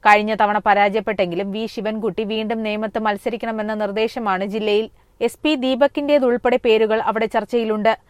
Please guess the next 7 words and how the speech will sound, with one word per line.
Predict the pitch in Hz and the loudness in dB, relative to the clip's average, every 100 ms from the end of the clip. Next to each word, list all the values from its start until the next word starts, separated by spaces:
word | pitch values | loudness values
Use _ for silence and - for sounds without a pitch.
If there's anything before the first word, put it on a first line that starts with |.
| _ _ | _ _
ശിവൻകുട്ടിയുടെ | 214 220 220 214 233 226 | -4 -2 -2 0 0 2
കാര്യത്തിലും | 226 220 220 196 208 | 4 2 2 -4 -4
തീരുമാനം | 208 220 220 214 180 220 | -6 -6 -2 -2 -4 -4
സംസ്ഥാന | 240 214 - 226 | -6 -6 -2 -2
സെന്ററിന് | 233 233 214 220 220 | -2 -6 -6 -6 -4
വിടുമെന്നാണ് | 202 214 226 214 214 214 | 0 2 2 0 2 4
അറിവ്. | 214 214 220 | 2 4 0